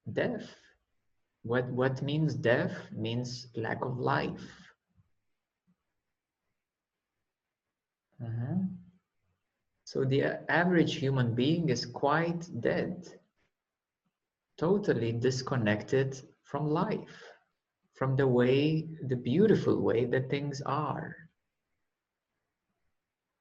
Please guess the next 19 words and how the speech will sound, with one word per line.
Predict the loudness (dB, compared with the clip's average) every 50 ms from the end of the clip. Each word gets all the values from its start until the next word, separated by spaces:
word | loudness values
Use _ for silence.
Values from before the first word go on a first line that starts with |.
| _ _ _ _ _ _ _ _ _ _ _ _ _ _ _ _ _ -2
And | 0 0
it's | 0 0 2
not | 4 4 4 6 4
a | 4
heaven | 4 4 4 4 6 6 6 6 6 6
that | 6 6 4 4
you | 2 2
need | 2 2 2 2
to | 2 2
go | 4 6 8 8 8 6
to | 4 2 2 2 2
when | 2 2 2 4 2
you | 2 2
die. | 4 4 4 6 4 4 2 0 -2 -4 -8 -8 -4 0
The | 0 2
heaven | 4 4 4 6 6 6 6
is | 6 6 6
right | 6 4 4 4 2
here. | -2 -2 2 4 6 6 6 6 2 0 -2 -8 -12 -16